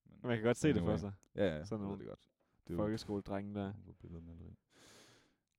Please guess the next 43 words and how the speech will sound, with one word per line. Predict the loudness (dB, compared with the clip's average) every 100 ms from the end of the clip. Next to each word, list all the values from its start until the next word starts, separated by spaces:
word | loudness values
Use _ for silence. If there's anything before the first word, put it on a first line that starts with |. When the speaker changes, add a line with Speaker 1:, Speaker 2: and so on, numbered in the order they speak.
| _
Speaker 1:
Men | -2 -2 -2
anyway, | -2 4 4 4 -2 _
det | 2
er |
stærkt, | 2 2 2 2
at | 0
vi, | -2 -2 -2
at | -4 -6
vi |
har | -2 -2
dig | 0 0 -2
til | -6
lige | -4 -2
at, | -2 -4 -14 _ _ _ _ _ _ _ _
til | -12
lige | -8
at | -6
tjekke | -6 -6
sådan | -6
nogle | -6 -2
ord | 0 0
on | 0 -2
the | -2
fly, | -2
Speaker 2:
Ja, | 0 0 -2 -4
Speaker 1:
mens | 0 4
Speaker 2:
hurtigt | 6 6
Speaker 1:
vi |
optager. | 4 2
Speaker 2:
på |
aftrækkeren | 2 0 0 0
her | -2
med | -2
D | -2 0
D | 0
O. | 0 -4 -14
Speaker 1:
Ja, | -10
det | -8
synes | -10 -10
jeg. | -12 -14 _ _ _ _
Speaker 2:
Tror | 0 4
du, | 4 4 -2
Speaker 1:
Godt. | -16